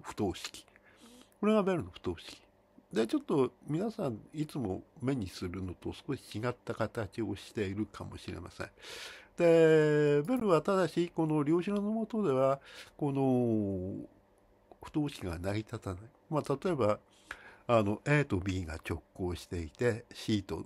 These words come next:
あの、CはAとB、いずれも四十五度の角度だとする、すると、Pのエービーはゼロになります。それから、PのエーシーはPのビーシーに等しくて、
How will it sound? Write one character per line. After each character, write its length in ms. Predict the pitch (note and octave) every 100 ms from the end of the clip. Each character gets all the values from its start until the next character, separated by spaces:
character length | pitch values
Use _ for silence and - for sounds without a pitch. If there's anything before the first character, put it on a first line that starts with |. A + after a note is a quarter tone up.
| -
あ 160 | G2+ F#2+
の、 480 | F#2+ F#2+ F#2 G2 G#2
C 360 | - B2 F#2+
は 260 | F2 A#2 -
A 160 | A2 F#2+
と 100 | F2+
B、 120 | E2+
い 100 | F2+
ず 100 | G#2+
れ 80 | C3+
も 120 | C3
四 200 | D3 C#3+
十 120 | G#2
五 120 | G2+
度 60 | F2+
の 80 | E2
角 320 | G#2+ G2 F#2
度 300 | E2 F2 G#2+ _ _
だ 140 | G2+ F2
と 160 | F#2+
す 180 | E2+ -
る、 300 | G#2+ A2 A#2 - D3+ -
す 140 | -
る 140 | G2+ G#2
と、 260 | F3 C#3+ - - - - -
P 120 | E3
の 140 | A2 G2+
エ 40 |
ー 40 |
ビ 120 | F#2+ G#2+
ー 40 |
は 240 | C3+ D#3 -
ゼ 140 | G2+ G2+
ロ 100 | F2
に 140 | F2
な 100 | E2
り 60 | G2+
ま 140 | F2
す。 100 | - -
そ 60 | A#2+
れ 80 | A2+
か 140 | C3
ら、 200 | C3 D3+ - - - - -
P 180 | D3+
の 160 | F#2+ F#2+ -
エ 100 | C3
ー 60 | D3
シ 400 | - - A2+ F2 - _ -
ー 40 |
は 200 | D#3+ D#3+ -
P 160 | - A#2+
の 80 | E2+
ビ 200 | F#2 G2
ー 20 |
シ 140 | - F#2+
ー 40 |
に 40 | E2
等 240 | - F#2+
し 140 | - -
く 100 | -
て、 220 | C3+